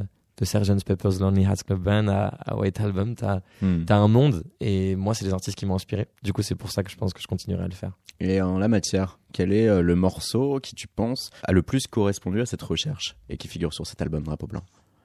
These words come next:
Speaker 1: Je pense que dans Le Pont des Paradis Perdus, c'est assez bien exprimé parce qu'il y a des moments de rap, il y a des moments chantés, la prod, elle évolue aussi beaucoup, il y a des grands synthés de James Blake avec des voix gospel, donc on a vraiment voulu créer un son un peu unique, même si c'est très compliqué parce que tout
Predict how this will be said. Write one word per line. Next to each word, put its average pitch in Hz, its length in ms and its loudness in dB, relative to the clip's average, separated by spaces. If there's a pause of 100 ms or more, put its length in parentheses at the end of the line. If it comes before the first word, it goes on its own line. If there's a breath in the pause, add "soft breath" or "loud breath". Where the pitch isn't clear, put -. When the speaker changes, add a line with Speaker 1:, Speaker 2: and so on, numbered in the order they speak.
(140 soft breath)
Speaker 1:
Je - 100 -14
pense 135 240 0
que 127 100 -2
dans 98 220 2
Le 92 100 2
Pont 107 160 -2
des 101 100 2
Paradis 95 300 0
Perdus, 95 260 0
c'est - 140 -2
assez 92 220 -2
bien 98 160 2
exprimé 101 380 -2
parce - 180 -4
qu'il 101 100 -2
y - 20 4
a 90 40 0
des 92 80 2
moments 92 220 0
de 92 60 2
rap, 104 380 2 (160)
il 98 60 -4
y - 20 -2
a - 20 0
des 90 100 0
moments 90 260 0
chantés, 110 840 0
la 95 160 -4
prod, 101 300 0
elle 95 120 0
évolue 95 380 0
aussi 95 220 -4
beaucoup, 110 400 -4
il 107 40 0
y 98 40 0
a - 20 0
des 92 80 -2
grands 101 220 0
synthés 107 260 -6
de 98 60 -8
James 98 180 0 (100)
Blake 98 280 -2
avec 107 280 -2
des 98 120 -2
voix 95 180 0
gospel, 90 420 -4
donc 98 160 -6
on 95 60 -4
a 98 80 -4
vraiment 101 280 -2
voulu 101 220 -6
créer 95 260 -4
un 92 120 -4
son 98 320 -6
un 95 60 -6
peu 98 160 -8
unique, 104 420 -2 (480 soft breath)
même 95 160 2
si 104 160 -4
c'est - 300 -8
très - 160 -4
compliqué - 360 -4
parce - 120 -8
que - 80 -6
tout - 180 -10